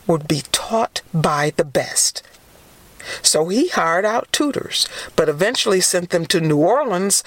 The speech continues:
Louisiana, to receive a formal education. William T had maintained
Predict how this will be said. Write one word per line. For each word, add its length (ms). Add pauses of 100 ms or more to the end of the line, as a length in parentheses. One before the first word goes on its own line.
(160)
Louisiana, 800 (260)
to 100
receive 540 (180)
a 140
formal 560
education. 680 (720)
William 380
T 280
had 140
maintained 1120